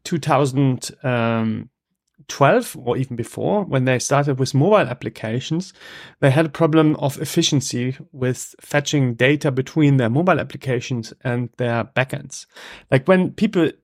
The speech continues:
nowadays think about GraphQL, uh, what, what they often, uh, think is that it was created in the Node ecosystem and has a lot to do with JavaScript. JavaScript fo-, folks, uh, that is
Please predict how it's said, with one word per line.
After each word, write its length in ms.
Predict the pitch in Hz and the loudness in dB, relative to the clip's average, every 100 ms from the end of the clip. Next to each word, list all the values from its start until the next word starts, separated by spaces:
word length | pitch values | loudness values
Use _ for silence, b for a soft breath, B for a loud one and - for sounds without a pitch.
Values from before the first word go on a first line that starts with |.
| _ | _
nowadays 640 | 165 156 240 190 170 147 - | 2 4 6 6 4 2 2
think 180 | 185 147 | 0 4
about 300 | 160 143 - | 4 2 4
GraphQL, 680 | 151 185 - 147 131 131 | 2 2 2 6 6 6
uh, 120 | 95 - - | 0 -8 -10
what, 260 | 151 107 151 | -8 -8 -8
what 120 | 139 | -8
they 100 | 139 | -6
often, 640 | 143 196 - - 151 147 B B _ - | -2 -2 -2 -8 -4 -4 B B _ -8
uh, 200 | 135 104 | -6 -6
think 480 | - - 123 127 127 | -8 -2 -2 -2 -6
is 220 | 143 123 - | -4 -4 0
that 200 | 131 131 | 0 2
it 80 | |
was 240 | 135 147 139 | 0 0 -2
created 600 | - 143 123 143 165 143 | -4 0 2 2 -2 -6
in 260 | - 147 131 | -2 0 2
the 300 | 131 127 123 _ - | 0 -2 -6 _ -8
Node 460 | 127 131 185 240 | 2 4 4 2
ecosystem 800 | 160 151 143 - 123 - 151 202 - B B B B | -2 -2 -2 -2 -6 -4 -4 -4 -6 B B B B
and 160 | 147 139 | 0 2
has 380 | 165 180 156 - | 2 2 0 -2
a 60 | 160 | 0
lot 260 | 156 185 190 | 4 2 2
to 120 | 180 | 2
do 120 | 147 | 4
with 300 | 156 151 - | 4 2 2
JavaScript. 640 | 135 123 135 - - - - | -4 -2 -4 -6 -10 -10 -6
JavaScript 480 | 165 156 143 151 131 | -2 -2 -2 -6 -6
fo-, 440 | - 139 139 104 | -4 0 0 -2
folks, 540 | - - 135 131 - - B B B B B | -8 2 2 2 -6 -16 B B B B B
uh, 380 | 147 135 131 73 - 185 _ _ _ _ _ - | 4 4 4 0 -10 -20 _ _ _ _ _ -6
that 180 | 160 165 | -2 0
is 120 | 147 | -2